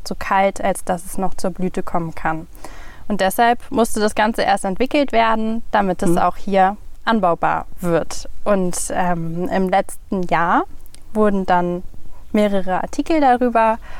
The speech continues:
Speaker 1: veröffentlicht, unter anderem halt von der Land und Forst. Und den habe ich gelesen und dachte, „Mensch, das klingt interessant.“ Denn ich war einfach auf der Suche danach, was kann man alternativ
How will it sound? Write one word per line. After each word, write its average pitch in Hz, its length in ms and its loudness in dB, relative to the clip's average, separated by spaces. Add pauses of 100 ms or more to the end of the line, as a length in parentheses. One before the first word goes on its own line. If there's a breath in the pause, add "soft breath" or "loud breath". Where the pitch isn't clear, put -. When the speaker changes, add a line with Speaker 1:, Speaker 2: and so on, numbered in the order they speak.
(140 loud breath)
Speaker 1:
veröffentlicht, - 920 0
unter 202 260 0
anderem 185 420 2
halt 180 220 2
von 185 160 2
der 175 120 4
Land 175 260 0
und 170 120 -4
Forst. 330 440 2
Und 185 100 2
den 175 160 4
habe 185 140 4
ich - 100 6
gelesen 190 600 2
und 208 400 4
dachte, - 280 4
„Mensch, 185 380 4 (540 loud breath)
das 202 360 0
klingt 262 360 4
interessant.“ 220 840 2 (640 loud breath)
Denn 208 460 4 (680)
ich - 200 0
war 247 180 2
einfach 226 300 0
auf 202 180 0
der 208 220 2
Suche 285 340 4
danach, 226 420 2
was 226 240 0
kann 220 200 -2
man 214 180 0
alternativ 196 800 0